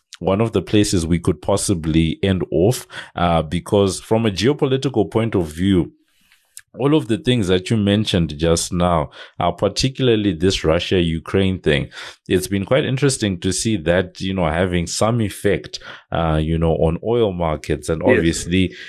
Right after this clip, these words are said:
Speaker 1: in South Africa, we're now anticipating that fuel is going to be touching twenty, I think twenty-one rand, something, something, um, in the coming weeks,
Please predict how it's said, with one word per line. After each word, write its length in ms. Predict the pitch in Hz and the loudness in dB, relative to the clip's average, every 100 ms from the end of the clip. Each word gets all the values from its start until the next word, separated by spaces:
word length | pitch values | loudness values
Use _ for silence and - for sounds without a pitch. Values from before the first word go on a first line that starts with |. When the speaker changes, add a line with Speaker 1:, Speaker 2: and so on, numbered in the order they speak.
| - | -6
Speaker 1:
in 160 | 95 90 | -4 -2
South 180 | 95 90 | 0 2
Africa, 480 | 98 101 87 87 | 0 -2 -2 0
we're 160 | 82 85 | 2 2
now 220 | 90 95 | 2 0
anticipating 840 | 90 85 87 - 82 87 85 85 73 | 0 -2 -4 -4 0 0 2 -4 0
that 220 | 76 - | 0 -2
fuel 320 | - 95 87 | 0 2 4
is 100 | 76 | 2
going 220 | 73 85 85 | 0 -2 -2
to 80 | |
be 140 | 73 73 | -6 -8
touching 520 | - 85 - 82 78 | -2 -2 0 -4 -2
twenty, 720 | 95 90 87 92 90 90 85 - - - | -2 -2 -2 -2 0 0 -2 -4 -20 -10
I 60 | - | -4
think 240 | - 135 | 0 0
twenty-one 600 | 131 160 170 117 104 131 | 0 -2 0 0 2 2
rand, 760 | 101 92 92 104 131 160 156 - | 2 2 2 2 0 0 -2 0
something, 400 | 139 143 147 139 | 0 0 -2 -2
something, 540 | 143 143 135 151 165 - - - | 0 0 0 -2 -2 -8 -18 -6
um, 340 | 92 90 90 - | -2 0 0 0
in 140 | 98 | 0
the 100 | 85 | -2
coming 640 | - 98 101 98 92 87 | -2 -4 -2 -2 0 -2
weeks, 440 | 87 98 110 - | 0 -2 -2 -6